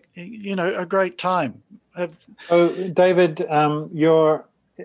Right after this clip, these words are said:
Speaker 2: I'm kind of getting the impression, like, you were not only leading us, were you also responsible for those guys?
Speaker 1: Well, I kind of became, um, de facto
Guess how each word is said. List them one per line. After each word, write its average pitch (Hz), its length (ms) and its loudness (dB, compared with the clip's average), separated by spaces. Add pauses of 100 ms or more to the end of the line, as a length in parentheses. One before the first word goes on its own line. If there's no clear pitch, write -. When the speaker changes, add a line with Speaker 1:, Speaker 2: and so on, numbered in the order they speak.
(200)
Speaker 2:
I'm 147 160 0
kind 175 240 0
of 151 80 0
getting 160 260 0
the 156 100 -2
impression, 147 560 0
like, 135 280 -4
you 156 260 2
were 143 440 4
not 147 400 -2
only 147 360 0
leading 139 360 -2
us, 139 540 -2
were 139 120 0
you 156 280 0
also 147 340 0
responsible 139 720 -2
for 135 120 -6
those 139 280 -2
guys? 104 420 -10 (540)
Speaker 1:
Well, 240 220 4
I 214 100 0
kind 254 320 0
of 156 160 -2 (320)
became, 185 880 -6 (200)
um, 165 680 -2 (920)
de 165 120 -8
facto 147 720 -2